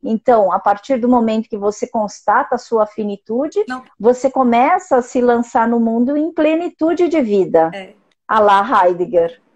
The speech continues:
Speaker 1: Não é isso?
Speaker 2: É.
Speaker 1: Então, nós somos angústia, e angústia tá atrelada ao sofrimento humano.
Speaker 2: É. De certa
Speaker 1: Isso quer
Speaker 2: forma,
Speaker 1: dizer
Speaker 2: né, Karina, é até, assim, uma não superação da ilusão infantil, meio egocêntrica, né?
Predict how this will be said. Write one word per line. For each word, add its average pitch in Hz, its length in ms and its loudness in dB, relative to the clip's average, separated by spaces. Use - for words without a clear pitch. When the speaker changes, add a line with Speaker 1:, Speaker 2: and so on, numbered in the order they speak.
Speaker 1:
Não 214 240 0
é 214 140 2
isso? 311 180 2
Speaker 2:
É. 381 200 -16
Speaker 1:
Então, 415 240 2
nós 427 240 0
somos 381 380 0
angústia, 233 680 2
e 302 140 2
angústia 311 560 2
tá 269 340 2
atrelada 254 640 2
ao 269 140 2
sofrimento 302 800 -6
humano. 190 400 -8
Speaker 2:
É. 202 160 -14
De 349 120 -6
certa 403 220 -8
Speaker 1:
Isso 277 200 -2
quer 311 80 4
Speaker 2:
forma, 262 140 2
Speaker 1:
dizer 233 360 2
Speaker 2:
né, 247 60 -4
Karina, 226 440 -14
é 254 120 -14
até, 302 340 -14
assim, 330 260 -20
uma 311 140 -18
não 294 220 -18
superação 302 1120 -18
da 262 200 -14
ilusão 320 460 -20
infantil, 311 800 -18
meio 254 240 -18
egocêntrica, 247 960 -18
né? 254 300 -12